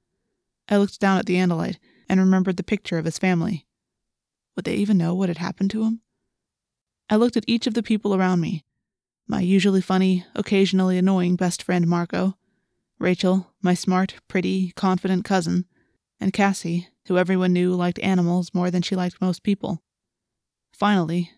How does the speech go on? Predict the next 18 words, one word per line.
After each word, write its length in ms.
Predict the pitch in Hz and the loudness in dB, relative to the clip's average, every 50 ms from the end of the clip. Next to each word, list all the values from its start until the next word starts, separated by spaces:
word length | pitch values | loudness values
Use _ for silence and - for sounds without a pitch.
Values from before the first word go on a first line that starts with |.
| _ | _
I 80 | - - | -4 -2
looked 160 | 185 185 - | -2 -2 -2
at 80 | - - | -2 -6
Tobias. 560 | - 170 185 180 165 156 160 151 - - - _ _ _ _ _ _ _ _ _ _ _ _ _ _ _ _ _ _ | -4 -2 -2 -2 -2 -4 -6 -6 -8 -10 -14 _ _ _ _ _ _ _ _ _ _ _ _ _ _ _ _ _ _
It 80 | - 226 | -8 -6
was 180 | - 220 214 | -6 -6 -4
weird, 400 | 208 226 226 202 170 156 151 - - _ | -2 0 0 0 0 -2 -4 -6 -10 _
the 80 | - | -8
feeling 340 | - - 190 175 170 175 180 | -2 -2 0 0 0 -2 -2
I 60 | 180 | -4
had 220 | 165 175 175 175 170 | -2 -2 -2 -4 -4
at 100 | 160 - | -4 -4
that 160 | 170 165 - | -6 -6 -4
moment, 340 | 180 170 160 170 180 180 - _ _ _ | -4 -4 -2 -2 -4 -4 -6 _ _ _
staring 380 | - - - 180 170 165 165 170 | -14 -8 -6 -6 -4 -4 -4 -6
at 140 | 175 165 175 | -6 -6 -6
him. 180 | 180 185 185 - _ _ _ _ _ _ _ _ _ _ _ _ _ _ | -6 -6 -6 -8 _ _ _ _ _ _ _ _ _ _ _ _ _ _
A 100 | 190 | -8